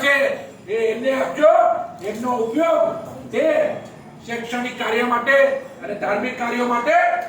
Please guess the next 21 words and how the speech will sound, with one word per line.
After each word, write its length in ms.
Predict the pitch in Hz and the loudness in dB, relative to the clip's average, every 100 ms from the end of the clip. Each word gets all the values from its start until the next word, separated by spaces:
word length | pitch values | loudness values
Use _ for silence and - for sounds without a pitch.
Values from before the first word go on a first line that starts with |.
| - | -8
અને 180 | 233 226 220 | -8 -6 -6
સમાજની 500 | 220 240 233 247 208 | -4 -2 -2 -4 -6
ઉન્નતિ 340 | 214 240 240 226 | -6 -6 -6 -6
કરવા 240 | 226 226 | -4 -2
માટે 240 | 220 220 220 | -2 -4 -4
કામ 120 | - - - | -4 -6 -4
કરશે, 300 | 208 302 311 320 - - - | -2 4 4 4 0 -8 -10
એવું 240 | 190 214 220 | -6 -4 -4
અમે 120 | 214 | -4
વચન 280 | 214 220 214 | -8 -4 -4
આપીએ 240 | 196 190 180 | -2 -4 -4
છીએ. 240 | 170 156 151 - - - - - - - - 165 | -6 -8 -10 -16 -20 -20 -20 -20 -20 -20 -20 -10
વાલા 240 | 202 226 214 | -6 -4 -4
મિત્રો, 260 | - 262 285 277 - - - - - - - - | 0 2 2 2 -2 -4 -8 -8 -10 -10 -10 -10
બોલવાનું 420 | 392 302 240 240 | -4 -2 -2 -2
ઘણું 240 | 233 254 262 262 | -4 -4 -4 0
છે, 100 | 269 269 - - - - - | 0 0 -6 -10 -16 -20 -8
પરંતુ 420 | 233 269 311 294 240 - - - - - - - - - 208 | -4 -2 -2 0 0 -2 -4 -12 -18 -20 -20 -18 -16 -8 -6
આજે 240 | 220 294 285 - - - - 277 - - - - - - - - - - - - - - - - - - - - - - - - - - - - - - | 0 0 0 -2 -8 -16 -18 -16 -16 -16 -18 -20 -20 -20 -20 -20 -20 -20 -20 -20 -20 -20 -20 -20 -20 -20 -20 -20 -20 -20 -20 -20 -20 -20 -20 -20 -20 -10
ભવિષ્યમાં 540 | - - 247 247 247 | -8 -6 -4 -2 0
પણ 240 | 254 269 | 0 0